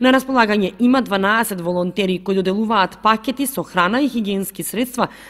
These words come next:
на социјално загрозените фамилии, а поделени се и маски.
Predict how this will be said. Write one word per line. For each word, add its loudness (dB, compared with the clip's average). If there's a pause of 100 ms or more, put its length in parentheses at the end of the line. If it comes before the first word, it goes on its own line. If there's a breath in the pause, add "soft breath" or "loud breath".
(120)
на 4
социјално 2
загрозените -2
фамилии, 0 (300 loud breath)
а 4
поделени 0
се -2
и 2
маски. 2